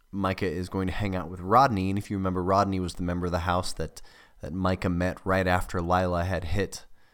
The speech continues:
um, Micah's sister Magda. And when Micah asked Rodney why Rodney lived in the house, all Rodney said was that Lila was helping him. So we're gonna get a little bit deeper, pull back the layers of the onion, peel them. No, you, you peel an onion, you don't pull it, Jim.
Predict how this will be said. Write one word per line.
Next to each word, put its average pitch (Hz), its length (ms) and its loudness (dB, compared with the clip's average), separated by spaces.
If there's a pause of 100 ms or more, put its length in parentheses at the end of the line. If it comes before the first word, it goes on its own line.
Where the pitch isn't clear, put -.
(480)
um, 85 460 0
Micah's 95 420 0
sister - 460 -2
Magda. 95 640 0 (1160)
And 92 380 0
when 87 400 2 (1300)
Micah 95 640 2
asked 92 300 -2
Rodney 92 440 2
why 87 580 2 (320)
Rodney 87 320 2
lived 110 300 0
in 92 80 2
the 85 80 2
house, 131 400 0
all 90 180 0
Rodney 90 320 0
said 85 220 -4
was 85 100 -6
that 67 180 -6
Lila 82 300 -2
was 82 200 -6
helping 117 320 2
him. 85 180 -6 (720)
So - 200 -2
we're 135 120 -2
gonna 113 180 4
get 101 220 4
a 98 120 4
little 98 240 4
bit 92 140 -4
deeper, 101 260 0
pull 95 220 4
back 92 320 0
the 92 100 -2
layers 90 380 2
of 92 80 -2
the 90 120 -4
onion, 117 360 -2
peel 117 300 6
them. 110 200 -4
No, 95 200 0
you, 90 180 -2
you 95 160 -6
peel 120 300 10
an 92 80 4
onion, 87 140 0
you 82 100 -2
don't 87 160 -2
pull 85 200 8
it, 67 120 -6
Jim. 71 240 -6